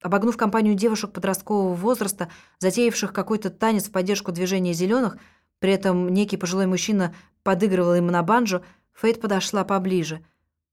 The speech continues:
Но едва она наконец-то добралась до Оскара – как парень с козлиной бородкой устремился прочь и мгновенно скрылся в толпе. "А, это ты?" — поприветствовал её Оскар. "Что случилось?"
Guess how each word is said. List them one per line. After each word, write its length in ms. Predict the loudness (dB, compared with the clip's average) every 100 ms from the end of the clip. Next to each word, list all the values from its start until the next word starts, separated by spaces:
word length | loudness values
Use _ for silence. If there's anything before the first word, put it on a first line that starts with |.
| 0
Но 80 | 2
едва 240 | 4 4
она 140 | 4 2
наконец-то 420 | 0 0 -2 -2
добралась 380 | -2 0 0 0
до 200 | -2 2
Оскара – 460 | 0 0 -2 -2 -8 _ _ _
как 220 | -6 -4
парень 260 | 2 4 2
с 60 | 0
козлиной 340 | 0 2 2
бородкой 380 | 4 2 0 -4
устремился 500 | -2 0 0 0 0
прочь 320 | 2 2 0 -16 _ _
и 80 | 2
мгновенно 500 | 4 4 4 4 2
скрылся 380 | -2 -4 -2 -2
в 40 |
толпе. 440 | 0 -2 0 -4 -4 _ _ _ _ _ _ _ _ _
"А, 200 | 6 6
это 160 | 6 2
ты?" — 260 | 2 0 -2 -10
поприветствовал 540 | -2 0 0 0 0
её 180 | 2 2
Оскар. 300 | 0 -8 -12 _
"Что 220 | 0 2
случилось?" 540 | 4 2 4 4 2